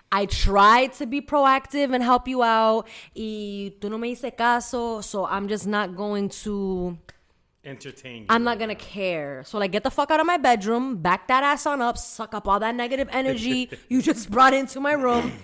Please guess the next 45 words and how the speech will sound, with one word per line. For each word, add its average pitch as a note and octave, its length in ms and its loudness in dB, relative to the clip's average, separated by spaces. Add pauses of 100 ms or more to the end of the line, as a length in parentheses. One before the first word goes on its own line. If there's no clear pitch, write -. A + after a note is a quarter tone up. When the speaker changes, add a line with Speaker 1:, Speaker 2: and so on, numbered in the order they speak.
(140)
Speaker 1:
suck - 340 -6
it C4 80 8
up C4+ 220 0 (220)
and G#3+ 180 -4
get G#3 100 0
out E3+ 240 0
because F#3 300 -4
I'm G3 280 -2
not G3 200 2
listening G#3+ 360 -4
to A3 140 -8
you, G#3+ 120 -4
bitch." E3 400 -2 (480)
Moan G3 260 0
and G#3+ 100 -2
complain G3+ 540 0
when F#3+ 120 0
I F3+ 140 0
was G3 240 -4
trying G#3+ 360 -4
to - 180 -10
be A#3+ 240 -8 (140)
active C#4 560 0
and G#3+ 180 0
you A3+ 140 -2
just F3+ 320 -8
didn't, A3+ 440 -6 (340)
uh, G3 120 -6
like F#3+ 180 -2
I F#3 60 0
said, E3+ 300 -6 (140)
you F#3+ 140 -10
didn't G#3+ 140 -6
pay G3 140 -6
me F3+ 80 -10
no F3 120 -8
mind, D3+ 280 -8 (220)
which F4 160 -10
is - 180 -10
whatever. G#4+ 420 -10
Like, G3+ 340 -4
do E4 120 -4
what G#4 160 -6
you A4 60 -6
gotta G#4+ 280 -6